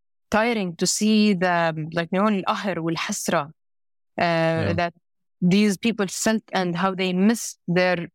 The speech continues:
Speaker 1: homes, their, like, the smallest details of their lives back then. It was like they were in, living in, in heaven, in paradise, and everything was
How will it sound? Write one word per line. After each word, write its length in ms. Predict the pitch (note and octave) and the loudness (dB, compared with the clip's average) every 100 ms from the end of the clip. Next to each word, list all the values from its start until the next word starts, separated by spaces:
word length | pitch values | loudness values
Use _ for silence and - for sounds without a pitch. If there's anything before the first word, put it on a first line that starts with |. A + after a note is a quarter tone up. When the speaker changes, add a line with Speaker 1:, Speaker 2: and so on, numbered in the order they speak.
| _ - | _ -8
Speaker 1:
homes, 440 | F3 G#3 G#3+ F#3+ D#3 | -2 2 4 2 0
their, 240 | F3+ - - _ - | -4 -6 -12 _ -8
like, 200 | D#3+ E3+ - - _ _ _ _ | -6 -6 -8 -20 _ _ _ _
the 120 | E3 | -2
smallest 540 | F3+ - G3+ A#3 G3+ E3+ | 0 0 2 2 -2 0
details 420 | G#3+ A3 G3 F3+ | 0 2 0 0
of 160 | F3 E3 | -4 -2
their 120 | E3 | 0
lives 560 | E3+ G#3+ G3 D#3+ D3+ D#3 _ _ - | 2 2 0 -4 -8 -12 _ _ -2
back 340 | E3+ F3 D#3+ | 0 0 -2
then. 380 | F3 F#3+ E3+ - - | -2 0 0 -4 -10
It 280 | - E3 | -8 -4
was 200 | F#3 F#3 | -2 -2
like 180 | F#3 F3+ E3+ | -2 -4 -2
they 160 | F3+ | 0
were 120 | F3+ F#3 | 0 0
in, 220 | F#3 F3 | -2 -2
living 340 | F3 F#3+ G#3+ F#3 | 0 0 -2 -4
in, 160 | F#3 F3+ | -2 -2
in 280 | E3+ E3 D#3+ D#3 | 0 -2 -2 -4
heaven, 400 | - G#3 F3+ D3 | -2 0 -2 -6
in 100 | D#3 | -4
paradise, 540 | G3 F#3 D#3 - - | -4 -2 -4 -6 -6
and 220 | D#3 D3+ - _ _ _ _ _ - | -2 -2 -4 _ _ _ _ _ -4
everything 320 | G3 G3+ F#3 | -2 0 0
was 360 | E3+ E3 E3 | 0 -2 -8